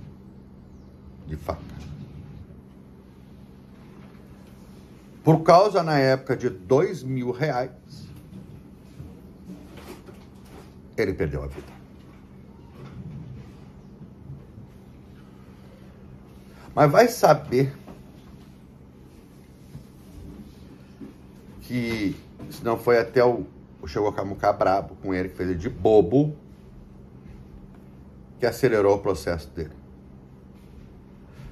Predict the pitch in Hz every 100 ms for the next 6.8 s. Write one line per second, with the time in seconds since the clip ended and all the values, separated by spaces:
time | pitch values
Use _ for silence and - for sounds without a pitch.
0 | - 92 95 90 90 85 85 87 85 80
1 | - 90 92 - 190 - - - - -
2 | - - - - - - - - - -
3 | - - - - 98 98 143 143 170 147
4 | 107 101 - 82 69 69 - - - -
5 | - - - - - - - - - 85
6 | 82 78 71 73 98 123 - 80